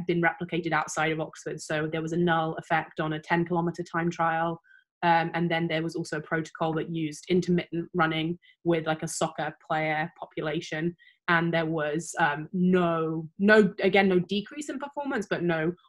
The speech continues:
obvious benefit to that sprint performance. So again, you know, maybe, maybe that would n-, not be that surprising. One thing that was interesting that came out of that study, w-, though, was that cognitive performance was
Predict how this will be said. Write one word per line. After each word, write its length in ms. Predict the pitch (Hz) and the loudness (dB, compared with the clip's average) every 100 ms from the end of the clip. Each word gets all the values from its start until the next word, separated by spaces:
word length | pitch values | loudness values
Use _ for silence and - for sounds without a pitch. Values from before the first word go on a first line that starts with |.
| - | 2
obvious 460 | 190 185 170 165 - | 4 6 2 2 -2
benefit 400 | 165 165 160 165 | -2 -2 -6 -6
to 80 | 160 | -4
that 160 | 147 | -4
sprint 400 | - - 185 165 | -4 -2 0 0
performance. 460 | 170 - 156 160 175 | -4 -8 -6 -6 -4
So 80 | 165 | -4
again, 360 | 170 160 160 160 _ _ - | 2 2 0 -6 _ _ -6
you 80 | |
know, 60 | 156 | -4
maybe, 460 | 160 160 160 160 165 | -2 -2 -2 -4 -4
maybe 260 | 175 160 160 | -4 -2 -2
that 200 | 160 170 | -2 -2
would 180 | 165 156 | -6 -6
n-, 180 | 175 180 - 180 | -8 -8 -8 -4
not 240 | 175 - | -4 -2
be 140 | 165 | -4
that 160 | 165 - | -4 -6
surprising. 720 | 165 - 165 170 170 147 175 - _ | -10 -4 0 0 -2 -4 -4 -6 _
One 140 | 208 240 | 2 4
thing 120 | 254 | 6
that 100 | 220 | 6
was 120 | 202 | 6
interesting 440 | 208 185 180 180 180 | 6 4 2 2 2
that 140 | 175 | 0
came 160 | 185 180 | 2 2
out 100 | 170 | 2
of 80 | |
that 180 | 170 - | 0 -2
study, 260 | - 170 165 | -2 0 0
w-, 180 | 165 170 | -2 0
though, 220 | 165 165 | 0 2
was 320 | 170 165 170 | 2 0 0
that 160 | 160 - | -4 -8
cognitive 560 | - 185 185 170 175 - | 0 2 2 0 -4 -8
performance 580 | 180 165 160 160 160 - | -8 -6 -4 -4 -6 -2
was 380 | 170 156 165 | 0 0 -2